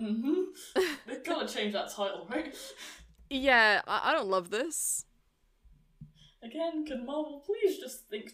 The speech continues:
Speaker 1: twice <laughs> anything Sam related? Because, um,
Speaker 2: Yeah.
Speaker 1: they need to stop fucking up.
Speaker 2: Yeah. Oh,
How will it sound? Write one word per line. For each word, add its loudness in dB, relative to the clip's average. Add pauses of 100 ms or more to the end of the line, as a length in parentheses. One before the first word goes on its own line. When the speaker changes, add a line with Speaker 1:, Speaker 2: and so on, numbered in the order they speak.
(100)
Speaker 1:
twice -2 (120)
<laughs> -16
anything -10
Sam -8
related? -4 (140)
Because, -8
um, -2 (520)
Speaker 2:
Yeah. 0
Speaker 1:
they -6
need 0
to -6
stop -6
fucking -2
up. 4 (600)
Speaker 2:
Yeah. -4 (2250)
Oh, -2